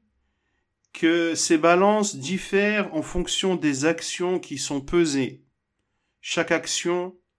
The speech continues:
pesée aura sa balance. D'autres ont dit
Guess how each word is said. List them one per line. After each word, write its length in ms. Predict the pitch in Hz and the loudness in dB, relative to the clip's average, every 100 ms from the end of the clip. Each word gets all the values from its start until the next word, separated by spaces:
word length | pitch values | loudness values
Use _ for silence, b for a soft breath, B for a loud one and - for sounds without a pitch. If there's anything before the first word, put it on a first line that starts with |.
| _ | _
pesée 600 | - 143 131 139 151 147 - | -2 0 0 0 0 0 -2
aura 360 | 143 120 127 | -2 2 0
sa 200 | 123 117 | 0 -6
balance. 720 | 104 107 101 90 - - - - _ | -4 -6 -6 -8 -16 -20 -20 -20 _
D'autres 460 | 117 127 208 208 - | -4 2 2 2 2
ont 100 | 190 | 2
dit 440 | 175 202 226 233 | 4 2 0 -4